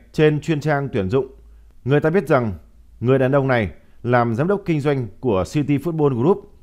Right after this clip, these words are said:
công ty mẹ của Man City, cũng như đảm nhiệm ghế giám đốc tài chính của Barcelona. Vị này có hai mươi tư năm kinh nghiệm trong ngành quản lý tài chính thể thao, là bạn thân của giám đốc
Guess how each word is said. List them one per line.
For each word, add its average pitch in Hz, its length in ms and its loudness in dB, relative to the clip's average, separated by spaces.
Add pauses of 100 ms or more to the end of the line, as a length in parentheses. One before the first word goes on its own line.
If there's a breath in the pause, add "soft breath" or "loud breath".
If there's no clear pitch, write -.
công 165 200 2
ty 156 120 2
mẹ 151 280 -2
của 95 160 -6
Man 117 180 0
City, 131 380 -2 (680 soft breath)
cũng 196 220 2
như 185 120 8
đảm 120 180 0
nhiệm 123 240 0
ghế 131 320 4
giám 156 180 -2
đốc 202 160 0
tài 123 120 0
chính 143 300 0
của - 80 -2
Barcelona. 127 680 0 (760)
Vị 160 180 4
này 147 220 2
có 151 140 -2
hai 180 140 -2
mươi 175 100 0
tư 170 120 2
năm 165 160 0
kinh 160 180 -4
nghiệm 139 260 0
trong 143 200 -4
ngành 113 160 -2
quản 95 160 -2
lý 113 80 0
tài 117 140 -2
chính 131 180 -4
thể 117 100 -2
thao, 131 280 0 (300 soft breath)
là 123 140 0
bạn 120 200 -2
thân 151 260 -2
của 107 140 0
giám 127 120 0
đốc 175 260 -2